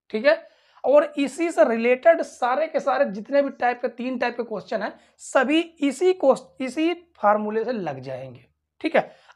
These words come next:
अगर कहीं पर कह दे संरेख है, क्या कहा जाए, संरेख है,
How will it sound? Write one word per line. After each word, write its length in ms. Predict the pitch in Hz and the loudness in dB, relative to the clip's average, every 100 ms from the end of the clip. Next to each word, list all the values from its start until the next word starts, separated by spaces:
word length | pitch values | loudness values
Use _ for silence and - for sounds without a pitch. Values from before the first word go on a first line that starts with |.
| - | -2
अगर 260 | 240 320 339 | 4 4 4
कहीं 260 | 269 277 | 0 0
पर 160 | 285 285 | 2 0
कह 240 | 285 208 208 | 0 -2 -2
दे 160 | 226 262 | -4 -6
संरेख 880 | - - 269 269 240 190 185 180 - | -10 -6 -4 -2 -4 -4 -6 -8 -12
है, 140 | 131 117 _ _ _ _ _ _ _ _ _ | -20 -20 _ _ _ _ _ _ _ _ _
क्या 200 | 226 240 | -6 -4
कहा 260 | 247 196 247 | -4 -4 -4
जाए, 320 | 247 247 311 - _ _ _ _ _ _ _ _ _ _ _ _ _ _ _ | -4 -6 -8 -10 _ _ _ _ _ _ _ _ _ _ _ _ _ _ _
संरेख 1120 | - - - 269 277 277 220 202 196 233 233 - _ _ | -20 -14 -4 -2 -2 -4 -6 -6 -4 -6 -8 -20 _ _
है, 140 | - | -14